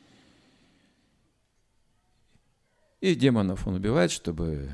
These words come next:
защитить преданных. Лично, личная защита преданных. То есть зачем личная защита Кришны требуется?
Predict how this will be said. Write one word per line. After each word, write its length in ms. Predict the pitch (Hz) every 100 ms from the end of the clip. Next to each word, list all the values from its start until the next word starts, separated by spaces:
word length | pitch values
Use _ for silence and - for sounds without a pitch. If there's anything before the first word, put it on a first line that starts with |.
| 65 - - - -
защитить 600 | - 78 - - - -
преданных. 500 | 107 71 62 - -
Лично, 500 | 78 - - 64 - -
личная 420 | - 78 - 73
защита 400 | 73 - - -
преданных. 480 | - - - - -
То 140 | _ -
есть 220 | - - _ _ _
зачем 600 | - 95 - 110 80 65
личная 480 | 67 87 - - 69
защита 400 | 71 - - -
Кришны 340 | - 101 -
требуется? 640 | - 87 71 65 - - -